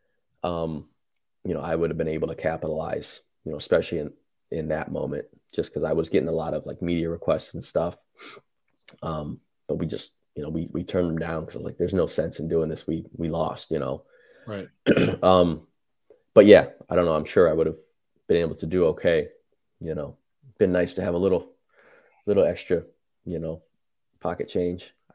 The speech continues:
Speaker 1: Pro-, honestly, it's probably a good thing. I'd probably spent too much money at the bars doing dumb stuff. So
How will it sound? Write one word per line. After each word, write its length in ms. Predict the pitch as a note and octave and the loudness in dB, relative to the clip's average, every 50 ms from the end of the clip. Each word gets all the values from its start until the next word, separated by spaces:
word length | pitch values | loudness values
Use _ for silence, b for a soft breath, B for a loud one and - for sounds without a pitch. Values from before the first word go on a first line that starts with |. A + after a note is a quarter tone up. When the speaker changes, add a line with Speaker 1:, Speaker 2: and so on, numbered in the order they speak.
| _ - | _ 2
Speaker 1:
Pro-, 140 | B2+ - - | 2 2 4
honestly, 300 | G2 G#2+ A2+ A2 - A2 | 4 4 4 4 4 0
it's 80 | F#2 - | 2 4
probably 180 | - A#2 F#2+ | 4 4 4
a 40 | F2 | 4
good 160 | F#2+ F2 E2 | 2 0 0
thing. 180 | - D#2+ D2+ D#2 | 0 -2 0 0
I'd 160 | E2 D#2+ E2+ - _ _ - | -2 -4 -6 -10 _ _ -4
probably 160 | - F#2 F2 | -2 -2 -2
spent 220 | - - E2 - | -2 -4 -4 -4
too 80 | - G#2 | -4 -4
much 160 | F#2 D#2+ - - | -4 -4 -2 -2
money 140 | F2 E2+ | -2 -2
at 80 | E2 D#2 | -2 -4
the 60 | D#2+ | -8
bars 360 | - E2 E2 D#2+ D#2 D#2+ - - | -6 -6 -4 -4 -4 -6 -6 -4
doing 240 | F2+ F2 E2+ E2 D#2+ | -4 -4 -4 -2 -2
dumb 200 | E2+ E2 E2 D#2+ | -4 -4 -4 -6
stuff. 380 | - - D2+ C#2+ D2 - - _ _ B B B B B B B B B B _ | -6 -4 -4 -4 -4 -8 -14 _ _ B B B B B B B B B B _
So 400 | - - - E2+ D2+ C#2+ C#2 - | -12 -4 -2 -2 0 -2 -4 -6